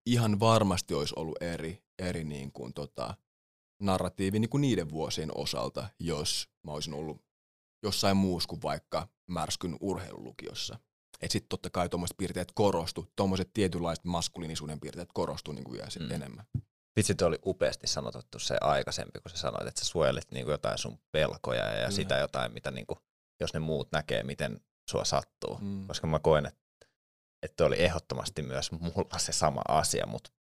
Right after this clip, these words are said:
Speaker 2: mä en oo niinku onnistunut sanottaa sitä noin upeasti, kun sä teit sen äsken. Kiitos siitä, se oli upea.
Speaker 1: Kiitos ihan sikana ja tota, kyllä mä jotenkin ajattelen, että, että, että on niinku tärkeää, että pystyy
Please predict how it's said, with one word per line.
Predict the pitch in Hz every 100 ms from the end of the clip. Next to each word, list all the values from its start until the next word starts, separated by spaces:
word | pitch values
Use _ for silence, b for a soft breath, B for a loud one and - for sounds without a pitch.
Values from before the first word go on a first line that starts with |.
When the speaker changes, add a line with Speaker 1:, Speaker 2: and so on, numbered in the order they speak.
| _ -
Speaker 2:
mä | 80
en | 65
oo |
niinku | 60 65 62 - -
onnistunut | 69 67 - 78 80 - -
sanottaa | 95 76 - -
sitä | - 67
noin | 57 50
upeasti, | 57 - - -
kun | -
sä | 107
teit | - - -
sen | - -
äsken. | - - - _
Kiitos | 85 - -
siitä, | - -
se | -
oli | 69
upea. | 65 - - - _ _ _
Speaker 1:
Kiitos | 127 110 98 90
ihan | 104 98
sikana | 110 95 90 85
ja | 85
tota, | 87 80 90 85 - _ _ _ _ _ _ -
kyllä | 98
mä | 95
jotenkin | 95 98 95 90
ajattelen, | 95 90 98 85 85
että, | 82 - - 87 87 _ _ _ _ _ -
että, | 92 87 _ 95 87 85 - _ _
että | 95 87 98
on | 92
niinku | 90
tärkeää, | 90 92 90 87 - 87
että | -
pystyy | - 82 - - 87 85